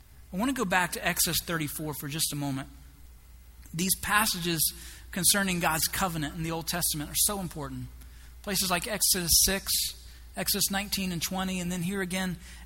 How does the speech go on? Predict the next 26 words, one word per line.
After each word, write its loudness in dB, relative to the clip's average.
in 0
Exodus 0
thirty-four -2
as -6
the -4
new 0
tablets 0
are 0
being -2
written. -4
To 0
me, 6
these 2
passages 2
are -2
some 4
of -2
the -2
most 2
important -2
in -2
all 2
of -2
the -2
scriptures 0
because 0